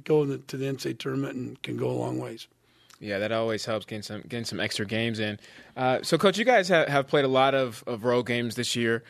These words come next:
Speaker 2: Um, you have six out of your next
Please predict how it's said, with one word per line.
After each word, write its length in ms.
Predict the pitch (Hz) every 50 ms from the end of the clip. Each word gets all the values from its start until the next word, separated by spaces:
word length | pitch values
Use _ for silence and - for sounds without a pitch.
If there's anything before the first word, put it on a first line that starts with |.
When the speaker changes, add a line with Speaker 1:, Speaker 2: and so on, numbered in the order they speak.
| - - - - _
Speaker 2:
Um, 560 | - 113 110 110 107 107 107 107 107 107 101 92
you 180 | 127 131 143 156
have 360 | 151 143 135 131 123 110 -
six 600 | - - - - - - 190 190 180 - - - - -
out 340 | 135 135 135 135 135 131 - 139
of 120 | 131 120
your 140 | 120 120 117
next 360 | 123 131 127 123 - -